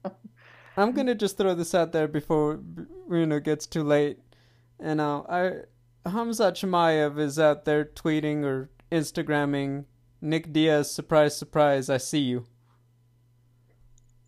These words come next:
Speaker 2: I just, I don't know how, I, and so they're talking about the return of Nick. I'll be honest, I've never been, uh, I felt like he had kinda just moved on. I'm
Speaker 1: Yeah.
Speaker 2: sure he likes competing and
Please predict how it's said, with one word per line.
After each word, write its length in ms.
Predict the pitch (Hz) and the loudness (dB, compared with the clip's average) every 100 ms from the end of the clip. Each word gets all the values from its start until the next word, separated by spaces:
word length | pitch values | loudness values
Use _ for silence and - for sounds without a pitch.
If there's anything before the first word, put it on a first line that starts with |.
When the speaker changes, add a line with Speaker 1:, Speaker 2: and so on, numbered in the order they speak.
| _ _ - | _ _ 0
Speaker 2:
I 180 | 175 208 | 2 2
just, 480 | 208 190 160 - - _ _ - | -2 -2 -4 -6 -16 _ _ -4
I 140 | 185 214 | -2 0
don't 200 | 240 226 | 0 -2
know 180 | 220 | -2
how, 200 | 202 208 | 2 4
I, 400 | 202 185 196 180 - - | 4 4 2 0 -8 -12
and 200 | 202 196 | -8 -6
so 160 | - 214 | -2 0
they're 120 | 220 | 0
talking 260 | 233 269 | 2 2
about 260 | 262 247 240 | 2 0 2
the 100 | 220 | 2
return 380 | 214 214 226 226 | -2 -2 -4 -2
of 120 | 214 | -2
Nick. 400 | 214 220 220 - | -2 0 -2 -4
I'll 160 | - 285 | -4 -4
be 220 | 226 165 | 0 0
honest, 400 | 151 180 196 - | 0 -2 -6 -6
I've 100 | 196 | -6
never 300 | 214 208 196 | -4 -4 -4
been, 420 | 185 190 185 175 _ _ _ _ _ _ _ - | -2 -2 -2 -6 _ _ _ _ _ _ _ -10
uh, 140 | 78 - _ _ | -10 -10 _ _
I 100 | - 247 | -2 2
felt 240 | 262 240 | 2 2
like 240 | 220 220 | 2 0
he 100 | 214 | 0
had 140 | 226 220 | -2 0
kinda 280 | 226 214 208 | -2 0 0
just 220 | 208 196 | -2 0
moved 340 | 196 208 180 | 0 0 2
on. 480 | 180 196 208 220 226 - _ _ | 4 4 2 -2 -4 -10 _ _
I'm 100 | 170 | -4
Speaker 1:
Yeah. 100 | 190 | 0
Speaker 2:
sure 120 | 202 214 | 4 4
he 140 | 208 | 4
likes 340 | 185 185 - - | 4 2 0 -4
competing 760 | 185 180 202 202 208 214 202 | -4 -2 -2 0 2 2 2
and 300 | 165 156 156 | 2 0 -2